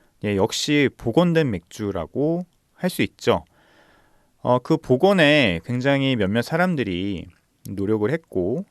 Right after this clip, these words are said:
또 현재 라이프치히에 있는 몇몇 고제,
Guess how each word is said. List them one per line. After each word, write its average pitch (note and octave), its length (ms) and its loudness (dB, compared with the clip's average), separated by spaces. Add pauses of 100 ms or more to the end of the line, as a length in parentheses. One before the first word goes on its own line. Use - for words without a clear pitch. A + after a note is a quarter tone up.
또 B2 100 -4
현재 C#3+ 300 -2
라이프치히에 A2+ 720 0
있는 D#3 560 -2 (480)
몇몇 A#2 300 -4
고제, A2+ 640 0